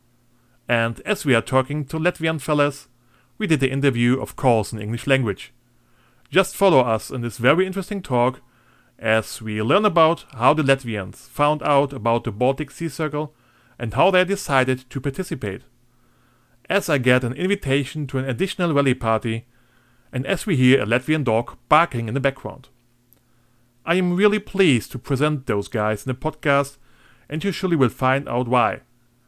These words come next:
And, as it is common that teams are donating amounts to the charity of other teams, please just take care of the activities of those guys. As you may can imagine, that it's really harder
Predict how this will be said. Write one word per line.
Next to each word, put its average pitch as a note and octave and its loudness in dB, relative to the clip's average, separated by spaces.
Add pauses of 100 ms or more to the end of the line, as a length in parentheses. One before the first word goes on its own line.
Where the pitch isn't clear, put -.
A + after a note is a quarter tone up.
(200)
And, C3 0 (540)
as A2+ -4
it B2+ -4
is - -6
common B2+ -2
that - -6
teams D#3+ -4
are B2 -8
donating D3 -2
amounts B2 -2
to - -10
the A#2+ -2
charity C#3 -2
of B2+ -2
other D#3 0
teams, C3+ -4 (540)
please F3+ 0
just C#3 -2
take A2+ -6
care C#3 0 (380)
of F3 -10
the A3+ 2
activities B2+ -2
of G2 -6
those G#2 -4
guys. A2 0 (540)
As C3 -2
you C#3+ -2
may E3 2
can D#3 -4
imagine, C#3 -2 (600)
that A#2 -4
it's A#2+ -4
really D#3+ 2
harder C3+ 2